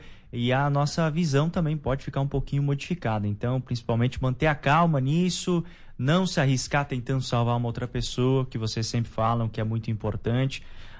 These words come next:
Agora, você disse a dica dos materiais também, né?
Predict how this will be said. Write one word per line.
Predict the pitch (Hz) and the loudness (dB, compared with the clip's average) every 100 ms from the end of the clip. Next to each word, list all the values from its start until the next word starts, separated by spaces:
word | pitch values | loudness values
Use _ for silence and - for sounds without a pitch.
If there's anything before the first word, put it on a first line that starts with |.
| - | -2
Agora, | 127 127 139 127 113 | 0 4 4 4 0
você | 113 131 | -2 -2
disse | 127 135 143 127 | -2 -2 -2 -2
a | 120 | -2
dica | 117 123 131 | -2 -4 -2
dos | 131 120 | -4 -2
materiais | 131 - 143 127 135 147 - | -4 -2 -2 0 2 0 -2
também, | 117 110 110 123 110 | -2 0 0 0 0
né? | 107 123 | 0 -2